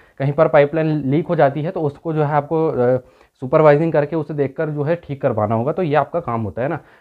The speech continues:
अब पे स्केल की बात करेंगे यहाँ पे, और यहाँ पर एज की बात करेंगे, दोनों पद के लिए एज यहाँ पे अलग-अलग है, ठीक है। तो यहाँ पर अगर हम मीटर रीडर की बात करें दोस्तों, मीटर रीडर में यहाँ पे पे स्केल देखिएगा, पे स्केल, यानी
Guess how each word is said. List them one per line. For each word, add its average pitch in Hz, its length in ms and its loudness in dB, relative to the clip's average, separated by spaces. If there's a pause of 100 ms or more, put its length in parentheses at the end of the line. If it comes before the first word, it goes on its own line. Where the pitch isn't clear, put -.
अब 147 140 -8
पे 170 140 2
स्केल 180 240 0
की 180 80 -2
बात 170 200 4
करेंगे 170 240 -2
यहाँ 156 180 -4
पे, 185 100 -4
और 143 240 -2
यहाँ 135 160 -6
पर - 220 -6
एज 135 180 0
की 180 80 -4
बात 151 160 2
करेंगे, 165 260 0
दोनों 139 240 0
पद - 180 -4
के 156 80 -6
लिए 156 220 -2
एज 135 180 0
यहाँ 127 160 -6
पे - 100 -6
अलग-अलग 107 420 0
है, 110 80 0
ठीक 156 160 -4
है। 135 120 -4 (320)
तो 151 40 0
यहाँ 147 300 2
पर 120 260 0 (800)
अगर 143 260 4
हम 196 100 6
मीटर 185 260 4
रीडर 190 260 4
की 190 80 0
बात 185 180 4
करें 185 160 2
दोस्तों, 170 340 -2 (320)
मीटर 139 260 0
रीडर 180 300 4
में 185 200 -2
यहाँ 156 140 -2
पे 185 100 -6
पे 170 260 -2
स्केल 170 260 -2
देखिएगा, 151 380 -4 (540)
पे 156 160 0
स्केल, 127 240 -2
यानी 156 220 0